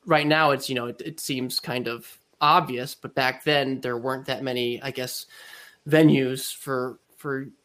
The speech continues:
young people, uh, to sort of play games and sports and, and, and, and, and I guess run around. And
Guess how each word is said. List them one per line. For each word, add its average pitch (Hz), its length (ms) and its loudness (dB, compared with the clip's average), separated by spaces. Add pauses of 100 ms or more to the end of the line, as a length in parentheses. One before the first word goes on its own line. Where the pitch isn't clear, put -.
(160)
young 147 300 0
people, 143 500 2
uh, 120 240 -2 (160)
to 151 140 -8
sort 139 240 -2
of 131 200 -4 (480)
play 139 280 0
games 185 520 0
and 156 220 2
sports 214 640 -2
and, 147 320 -4 (180)
and, 151 380 -4
and, 135 340 -4 (680)
and, 139 400 -2
and 143 200 -6
I 147 120 0
guess 139 400 -2
run 151 180 0
around. 143 420 4
And 123 220 0